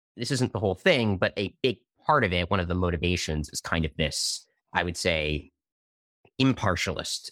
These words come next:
view of the world and of morality. And, and I'm interested in sort of whether this, this ethos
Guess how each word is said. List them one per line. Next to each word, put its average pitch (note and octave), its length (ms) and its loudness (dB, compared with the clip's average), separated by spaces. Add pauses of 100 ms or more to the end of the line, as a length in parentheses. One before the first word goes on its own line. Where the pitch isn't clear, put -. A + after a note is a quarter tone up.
(160)
view C#2+ 520 -2
of D2+ 140 -4
the D#2+ 80 -2
world D2+ 340 0
and D#2 100 -2
of C#2+ 100 -8
morality. C#3 720 2
And, A2 260 0
and G#2+ 340 2
I'm A#2 160 0
interested C#3 480 2
in G#2 120 2
sort G2+ 240 2
of F2 200 2 (1300)
whether A2+ 760 4
this, G2 400 0
this - 240 -4
ethos G2 560 0